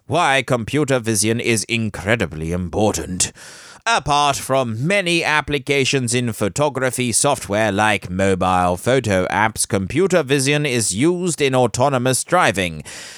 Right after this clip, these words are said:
While some other companies use lidar, a three D laser-based scanning, Tesla uses only computer vision via several cameras placed on Tesla cars.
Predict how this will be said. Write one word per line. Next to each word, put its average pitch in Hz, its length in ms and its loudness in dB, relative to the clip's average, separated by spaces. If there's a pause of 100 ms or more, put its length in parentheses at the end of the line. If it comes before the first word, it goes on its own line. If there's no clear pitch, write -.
(460)
While 196 380 0
some 214 460 0
other 160 320 0
companies 120 880 0
use 151 440 0
lidar, 127 880 0
a 101 320 -2
three 110 260 0
D 101 220 0
laser-based 98 720 0
scanning, 113 720 -2 (180)
Tesla 170 480 0
uses 147 480 0
only 175 400 0
computer 160 520 0
vision 107 500 -2
via 135 360 2
several 131 640 0
cameras 95 760 -4
placed 95 440 -6
on 139 260 0 (100)
Tesla 98 460 -2
cars. 107 800 0